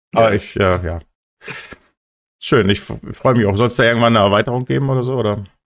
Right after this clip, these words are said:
Speaker 2: Ähm, die haben, als die nominiert wurden,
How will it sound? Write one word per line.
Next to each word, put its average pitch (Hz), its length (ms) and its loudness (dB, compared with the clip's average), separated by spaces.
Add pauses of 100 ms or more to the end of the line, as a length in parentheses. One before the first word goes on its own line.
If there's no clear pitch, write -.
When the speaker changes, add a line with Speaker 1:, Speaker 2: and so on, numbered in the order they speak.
(720)
Speaker 2:
Ähm, 101 300 2
die 95 200 -4
haben, 107 680 -2
als - 320 -2
die 98 280 -8
nominiert 98 560 -4
wurden, 117 640 -6